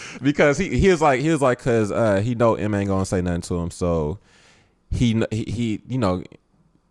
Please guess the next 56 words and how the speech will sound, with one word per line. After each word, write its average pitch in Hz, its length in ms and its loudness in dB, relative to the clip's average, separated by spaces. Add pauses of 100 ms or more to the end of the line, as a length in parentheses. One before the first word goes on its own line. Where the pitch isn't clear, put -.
(880)
he, 135 160 -4
he 151 120 -2
knows 139 220 4
how 101 80 2
corny 85 280 -6
he 58 80 -12
is. - 360 -14
You 95 80 -8
know 95 120 -4
what 87 60 -4
I 85 40 -6
mean? 90 200 -6
So 85 440 -4 (640)
naturally, 101 640 -2
he 95 120 -4
was 92 100 -4
just 87 120 -8
like, 80 160 -4
"Fuck 110 220 -6
it, 85 80 -12
I'm 85 100 -8
just 85 120 -12
gonna." 85 120 -10 (760)
It, 65 180 -12
it's, - 220 -12 (160)
I'm 85 280 -6
the 95 100 -6
one 104 160 -4
that 104 100 -2
had, 107 220 0
I, 87 100 -4 (300)
I 76 40 -10
had 104 180 -4
to 104 40 -8
go 104 160 -2
into 110 140 -6
the 113 80 -4
black 147 240 -4
bag, 73 360 -8
so - 160 -20
fuck - 220 -8
it, 73 100 -14 (200)
you 92 120 -10
know. 107 220 -4 (100)
Like 78 280 -10
I, 85 340 -6
I - 60 -6
had 98 140 -2
to 104 60 -6
use 110 160 -2
a 110 40 -2
racist 104 320 -2
bag. 101 260 -2
Yes, 78 160 -6
I 98 80 -2
did. 85 240 -8